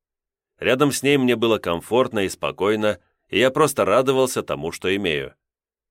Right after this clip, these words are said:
Только вот Елецкая была все еще неопытной молодой девушкой, которая не знала, как можно, используя свою красоту и красноречие, манипулировать мужчинами.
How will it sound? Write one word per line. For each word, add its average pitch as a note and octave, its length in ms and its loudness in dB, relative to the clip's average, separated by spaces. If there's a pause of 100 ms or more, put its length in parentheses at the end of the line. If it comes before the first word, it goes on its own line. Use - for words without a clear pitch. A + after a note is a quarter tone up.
(400)
Только G#2+ 300 2
вот A2 180 2
Елецкая G2+ 600 0
была G2 240 2
все A2 200 -2
еще A2+ 240 -2
неопытной A2 520 0
молодой G2 420 0
девушкой, E2 640 -4 (180)
которая A#2 380 0
не A2 120 0
знала, G2+ 380 2
как F#2 300 -2
можно, F#2+ 460 -2 (180)
используя A2+ 600 2
свою G#2 300 0
красоту G#2 420 -2
и F#2+ 60 2
красноречие, G#2 800 -2 (200)
манипулировать G#2+ 840 0
мужчинами. D#2 680 -6